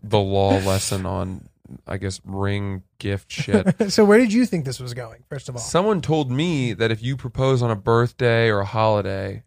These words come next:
Speaker 1: and then it doesn't work out, you get divorced,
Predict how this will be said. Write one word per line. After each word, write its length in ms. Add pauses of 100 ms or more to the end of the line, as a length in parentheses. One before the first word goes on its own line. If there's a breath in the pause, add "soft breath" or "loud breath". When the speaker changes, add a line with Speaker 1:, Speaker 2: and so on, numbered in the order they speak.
Speaker 1:
and 220
then 120
it 220
doesn't 400
work 260
out, 260
you 60
get 180
divorced, 800